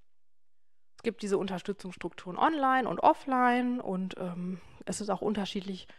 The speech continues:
ja, was da, was da die Spezialisierungen sind.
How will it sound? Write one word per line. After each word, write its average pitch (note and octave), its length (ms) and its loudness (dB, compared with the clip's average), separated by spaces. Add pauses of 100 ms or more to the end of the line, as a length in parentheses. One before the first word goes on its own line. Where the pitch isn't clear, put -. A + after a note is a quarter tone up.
(300)
ja, E3+ 300 -4
was F#3 180 4
da, E3+ 240 0
was F#3 140 0
da F3 140 -2
die F3 80 -6
Spezialisierungen G3+ 880 2
sind. F#3+ 400 0